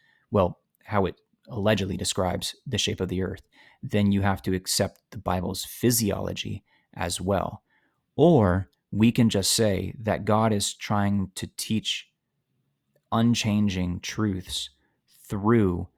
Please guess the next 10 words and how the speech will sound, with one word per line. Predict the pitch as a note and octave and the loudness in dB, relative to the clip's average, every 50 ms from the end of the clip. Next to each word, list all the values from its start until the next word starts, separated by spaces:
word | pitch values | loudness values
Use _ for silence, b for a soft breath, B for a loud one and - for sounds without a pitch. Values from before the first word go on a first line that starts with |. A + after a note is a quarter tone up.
| _ _ _ _ | _ _ _ _
how | - - G2+ F#2+ F#2+ | -8 -6 -6 -4 -4
the | F#2+ F#2 F#2 | -2 -2 0
audience | G2 G2 G2 G2 F#2 F#2 F2+ - | 0 0 0 0 -2 -4 -4 -6
perceived | - - - G2 - - - - G#2+ F#2+ F#2 F2 F#2 - | -8 -10 -10 -8 -6 -6 -4 -2 -2 -2 -2 -4 -6 -6
these | - F#2+ F#2 F2+ | -8 -6 -6 -6
different | - - G2 G2 - - F#2 - - - | -8 -10 -10 -10 -10 -10 -10 -10 -10 -8
aspects | A2 F#2+ F#2+ G2 - - - F2 F2 - - | -8 -6 -6 -6 -6 -6 -6 -8 -8 -8 -8
of | G#2 F#2+ G#2+ A2 A#2 | -10 -10 -10 -8 -6
their | F#2+ F2+ F2+ | -6 -4 -4
existence. | F#2 - - - - - - - - - - - | -6 -8 -10 -12 -12 -12 -14 -14 -14 -14 -16 -18